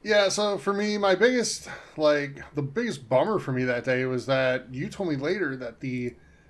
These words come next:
the massive, you know, huge box set of four K at Best Buy was on sale for a hundred bucks off, and I would have bought it. Like, the,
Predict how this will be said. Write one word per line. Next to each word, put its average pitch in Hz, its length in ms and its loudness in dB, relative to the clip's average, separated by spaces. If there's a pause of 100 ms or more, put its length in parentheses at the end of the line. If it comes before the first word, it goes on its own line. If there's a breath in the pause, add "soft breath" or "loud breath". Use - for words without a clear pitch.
(120)
the 156 80 0
massive, 160 800 -2 (180)
you 151 160 -4
know, 139 160 -8
huge 156 340 -10
box 165 300 -2
set 139 380 -2 (280)
of 147 220 -6
four 208 240 -4
K 117 380 -6 (520)
at 147 200 4
Best 151 200 0
Buy 277 180 0
was 160 140 -4
on 143 160 -6
sale 156 160 -4
for 147 160 -6
a 131 40 -2
hundred 180 340 -2
bucks 156 240 0
off, 156 420 2
and 156 180 -4
I 156 60 6
would 160 200 4
have 113 100 -2
bought 107 280 -2
it. - 100 -18 (1200)
Like, 139 320 2
the, 139 180 2